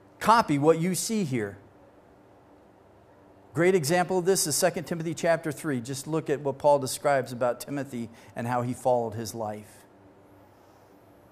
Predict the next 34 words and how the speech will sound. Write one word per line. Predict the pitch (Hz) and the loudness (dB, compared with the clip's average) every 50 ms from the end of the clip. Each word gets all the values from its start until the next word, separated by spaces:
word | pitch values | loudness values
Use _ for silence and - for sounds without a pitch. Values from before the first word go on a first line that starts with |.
| - - - | -20 -10 -2
The | 123 151 160 | 2 2 4
nature | 170 190 233 226 - - 214 | 6 4 4 4 4 6 6
of | 196 160 | 6 8
the | 151 165 156 | 8 6 4
appeal | 151 - - 208 226 220 202 | 4 2 4 10 12 12 12
that | 170 170 | 10 8
he | 156 160 | 4 4
makes | 170 185 180 - - | 2 2 0 0 -2
in | 165 | 0
verse | 143 160 165 143 - | 2 2 4 4 6
seventeen, | - 185 170 165 156 - - - 196 180 160 | 8 6 8 6 4 -2 0 0 0 2 2
this | 170 160 - | 2 2 2
is | 180 165 190 | 2 4 2
interesting. | 202 196 185 156 - - 160 151 147 | 4 4 2 2 0 0 0 2 4
This | 151 185 175 202 | 4 2 2 2
is | 202 196 | 4 4
a | 202 | 4
word | 180 180 185 180 156 | 6 6 4 6 6
that | 156 - - | 4 2 6
Paul | - 175 175 175 | 6 8 8 8
coined | 170 - - 185 180 180 175 | 6 2 0 2 2 2 2
himself. | 160 151 139 - - - 185 156 143 143 139 - - - - - | 0 0 0 0 4 6 8 8 8 8 4 0 -16 -14 -4 2
It | 175 175 | 6 6
is | 190 180 135 | 6 6 6
the | 165 160 | 4 2
first | - - 226 233 220 226 - | 4 8 8 8 8 6 4
word | 190 190 202 208 196 | 8 10 10 10 10
in | 180 160 151 | 10 6 4
verse | 139 160 160 147 - | 4 2 2 2 4
seventeen | - 185 170 180 170 - - 190 180 | 4 4 4 4 0 -4 -2 -2 0
in | 170 165 156 | 0 2 0
the | 151 | 0
Greek | 135 147 180 190 175 - | 0 0 -2 -2 -2 -2
text, | - - 165 139 147 165 160 - - | 0 2 4 4 4 2 -2 -6 -8